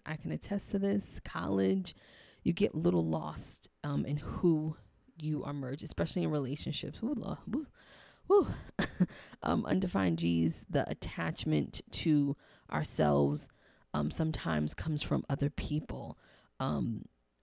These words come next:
we try to hold on to love, whether it's good for us or not, because we have a, an attachment to that.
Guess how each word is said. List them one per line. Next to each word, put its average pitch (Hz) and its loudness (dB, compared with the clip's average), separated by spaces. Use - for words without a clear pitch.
we 147 0
try 151 0
to - -2
hold 147 0
on 143 0
to 151 -4
love, 127 -4
whether - -4
it's - -8
good 143 0
for - -4
us 151 -6
or 151 -4
not, 147 -8
because 143 -2
we 151 -4
have 147 -6
a, 151 -4
an 143 -2
attachment 139 -4
to 143 -6
that. 131 -10